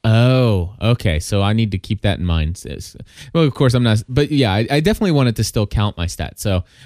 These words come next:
okay, this is good to know. This is good to know. So definitely we need to start publishing the traffic dot libsyn U R L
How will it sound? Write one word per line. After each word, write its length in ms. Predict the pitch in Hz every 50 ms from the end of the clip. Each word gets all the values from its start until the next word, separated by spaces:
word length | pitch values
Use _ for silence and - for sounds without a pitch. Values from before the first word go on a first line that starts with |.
| -
okay, 180 | 156 156 - 147
this 180 | 131 151 165 -
is 120 | 208 175
good 200 | 151 156 160 151
to 40 | 143
know. 360 | 135 120 101 71 - - - _ _ _ _
This 180 | - 131 131 -
is 120 | 143 127
good 180 | 123 127 120 120
to 80 | 120 110
know. 260 | 107 95 85 82 - - - _ _ _ _
So 300 | - - 170 151 143 143
definitely 680 | 131 160 170 185 - 190 160 156 165 165 151 147 139
we 240 | 135 143 143 156 160
need 200 | 156 151 147 131
to 60 | 135
start 320 | 123 - - 123 135 127
publishing 580 | - - 131 120 127 123 - - 120 110 107 107
the 80 | 107 104
traffic 520 | - - 123 110 104 101 - 104 101 -
dot 220 | - 101 90 -
libsyn 580 | - 101 - - - - 98 90 92 90 90 95 - - -
U 260 | 107 107 107 104 98
R 180 | 95 95 98 95
L 300 | 95 92 90 98 104